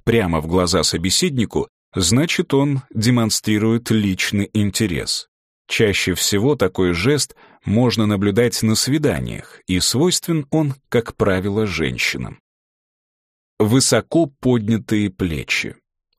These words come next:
Когда люди высоко поднимают оба плеча к ушам и удерживают их в таком положении,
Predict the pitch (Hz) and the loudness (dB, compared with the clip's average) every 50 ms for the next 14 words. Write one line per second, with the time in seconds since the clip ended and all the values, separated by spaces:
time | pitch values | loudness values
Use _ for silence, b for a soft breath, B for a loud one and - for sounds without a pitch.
0 | _ _ - 104 92 95 101 98 101 120 139 131 107 107 92 101 98 - - 110 | _ _ -2 0 0 2 2 2 2 2 2 2 0 0 0 0 0 0 0 0
1 | - - 135 123 95 107 101 90 95 107 110 117 120 120 113 107 98 - - - | 0 0 0 0 0 0 -2 0 0 0 2 2 2 2 0 0 -2 -4 -8 -16
2 | - _ _ 131 127 123 98 90 90 - - 92 92 92 - - - 104 98 90 | -20 _ _ 0 0 2 2 0 0 0 0 0 0 0 -2 -2 0 0 0 0
3 | 78 - - _ _ - - 101 - - - 160 170 160 117 90 - _ - 117 | -2 -4 -10 _ _ -4 -2 -2 -2 0 0 0 0 0 -2 -4 -6 _ 0 2
4 | 117 240 240 110 139 135 117 98 90 98 90 95 98 92 - - - 113 104 98 | 2 2 2 2 2 0 0 0 -2 -2 0 0 0 0 -2 -4 -2 -2 -2 -2
5 | - - - - - 104 - - 113 104 92 92 98 101 95 95 95 127 170 170 | -4 -8 -4 -2 -2 0 0 0 -2 -2 0 0 2 2 2 2 2 0 0 0
6 | 143 104 78 67 65 B | 0 0 -2 -2 -4 B